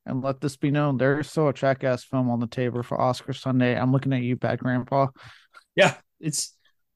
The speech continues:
Speaker 2: I love it. Yeah, there's certain ri-, ridiculous comedies we can do. We can do that. We can do Austin Powers Two. We can do The Nutty Professor. It's, it's, it's wild what gets the nomination sometimes. But yeah,
Speaker 1: Oh, yeah.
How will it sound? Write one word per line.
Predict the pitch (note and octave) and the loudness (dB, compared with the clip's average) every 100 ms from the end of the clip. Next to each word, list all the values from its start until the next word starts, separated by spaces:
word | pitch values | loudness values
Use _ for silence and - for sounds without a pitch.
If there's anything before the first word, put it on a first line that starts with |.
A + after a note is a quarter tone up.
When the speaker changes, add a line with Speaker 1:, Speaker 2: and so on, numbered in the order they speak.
| _ - | _ 2
Speaker 2:
I | D#3 | 6
love | E3+ F#3+ | 8 8
it. | G3 - | 6 4
Yeah, | E3 C3+ | 4 6
there's | B2 C#3 | 4 4
certain | G#3+ A3 G#3 E3 | 4 4 4 4
ri-, | D#3 C#3+ D#3+ | 2 0 -2
ridiculous | D3+ C3+ D3 D3+ D#3+ D3+ C3+ | -2 0 2 2 2 0 0
comedies | C3 C3 D3 D#3 D3 | 2 2 2 0 0
we | D#3 | -4
can | D#3+ | -4
do. | D#3 D#3 | -2 0
We | D3 | 0
can | B2+ | -2
do | B2+ | 0
that. | C3+ B2 | 2 2
We | |
can | B2 | 0
do | A#2+ | -4
Austin | A#2+ - | -4 -6
Powers | A#2 C3 A#2+ - | -4 -2 -2 -4
Two. | - D3+ C#3 | 2 6 6
We | C3+ | 4
can | C3 | 2
do | A#2+ | -2
The | |
Nutty | A#2+ B2 | 0 -2
Professor. | - A#2+ - C3+ - C#3 C3 - _ _ _ _ _ _ | -2 -2 2 2 4 2 2 -2 _ _ _ _ _ _
It's, | D3+ C#3 - - | 0 0 -4 -4
it's, | B2+ B2 C3 - | -4 -4 -4 -2
it's | C3+ | 4
wild | D3+ D#3 B2+ B2 | 6 6 4 2
what | A#2+ | 2
gets | B2 A2+ - | 0 -2 -6
the | A#2+ | -6
nomination | A#2 A2+ A2+ A2+ A#2+ | -4 -2 -2 -2 -6
sometimes. | A2 A2 A2 G#2 G2+ | -10 -10 -10 -12 -2
But | C3 | 6
yeah, | F3 | 8
Speaker 1:
Oh, | C#3 | 8
yeah. | C3+ | 4